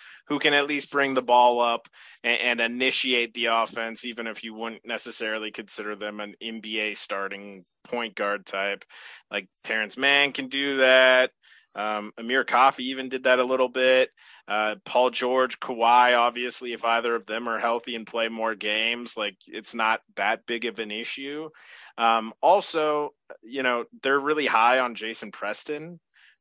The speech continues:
Uh, he, he missed, uh, basically all of his rookie season, but, uh, I know that they, they think very fondly of him.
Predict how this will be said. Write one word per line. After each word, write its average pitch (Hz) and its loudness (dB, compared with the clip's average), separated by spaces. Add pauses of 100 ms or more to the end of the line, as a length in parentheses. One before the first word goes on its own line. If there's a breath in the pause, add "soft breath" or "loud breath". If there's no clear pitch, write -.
Uh, 110 -4
he, 107 -10
he 123 -10
missed, 117 -6 (580)
uh, 113 -6
basically 117 -4
all 110 2
of 110 -6
his 104 -10
rookie 107 -10
season, 147 -10 (480 soft breath)
but, 120 2
uh, 123 2
I 117 4
know 120 0
that 113 -8
they, 113 -2 (120)
they 107 -4
think 113 -10
very 110 -2
fondly 110 -6
of 120 -2
him. 135 -4